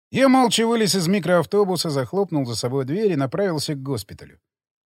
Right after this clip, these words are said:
Рукоять засунутого за пояс жезла давила на ребра, морозный воздух обжигал ноздри, как-то незаметно вернулась головная боль. И ведь не верится уже, что еще вчера утром меня беспокоила исключительно мнимая пропажа бумажника.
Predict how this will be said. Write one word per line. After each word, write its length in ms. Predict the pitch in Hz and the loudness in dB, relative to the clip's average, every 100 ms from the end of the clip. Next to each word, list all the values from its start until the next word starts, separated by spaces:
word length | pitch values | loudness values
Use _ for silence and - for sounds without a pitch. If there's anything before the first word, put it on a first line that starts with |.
| _ | _
Рукоять 480 | 95 113 190 240 185 | -6 0 6 6 4
засунутого 600 | 190 233 226 196 180 151 | 0 0 -2 0 0 2
за 140 | 170 | 2
пояс 340 | 202 196 165 | 2 2 2
жезла 460 | 131 165 214 170 156 | 2 4 4 4 0
давила 360 | 135 160 175 139 | 2 0 2 2
на 140 | 139 | 2
ребра, 480 | 175 202 180 175 - _ _ _ _ | 4 2 4 0 0 _ _ _ _
морозный 420 | 98 196 208 185 | 4 6 6 4
воздух 380 | 175 214 175 151 | 6 6 6 0
обжигал 440 | 156 135 147 170 160 | -2 0 2 2 2
ноздри, 580 | 220 226 175 190 180 _ _ _ - | 0 0 0 0 0 _ _ _ 0
как-то 300 | 196 - 170 | 2 2 2
незаметно 680 | 160 139 151 214 220 196 190 | 2 4 2 2 0 0 0
вернулась 560 | 147 120 120 156 147 | 0 0 0 0 -2
головная 600 | 117 123 107 98 113 117 | -2 0 0 0 -2 -2
боль. 400 | 110 101 90 73 _ _ _ _ _ _ _ - | -4 -6 -8 -10 _ _ _ _ _ _ _ -10
И 80 | 117 | -4
ведь 180 | 175 220 | 0 2
не 100 | 254 | 2
верится 380 | 277 233 196 220 | 2 2 0 0
уже, 300 | 196 214 185 | 2 2 0
что 180 | - | 0
еще 240 | 147 139 214 | -4 -2 -4
вчера 380 | - 185 214 196 | -4 -2 0 0
утром 400 | 220 175 170 156 | -2 -4 -2 0
меня 240 | 156 175 | 0 -2
беспокоила 720 | 139 - 147 - 190 165 139 | -6 -6 -8 -4 -4 -2 -4
исключительно 720 | 113 - 123 - 202 - 151 131 | -6 -8 -8 -6 -8 -4 -2 0
мнимая 560 | 131 127 160 151 107 | 2 2 2 0 -2
пропажа 500 | - 117 98 117 95 | -6 -10 -6 -6 -6
бумажника. 680 | 92 110 110 87 - - | -8 -6 -6 -8 -16 -20